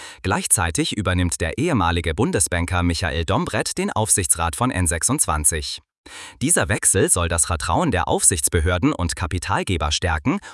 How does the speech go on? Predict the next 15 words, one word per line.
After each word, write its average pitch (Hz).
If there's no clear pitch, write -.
und 185
die 95
strategische 92
Führung 92
des 143
Fintech-Unternehmens 95
neu 110
ausrichten. 76
Das 90
Thema 127
steht 113
unter 98
dem 85
Stichwort 127
Bundesbank. 80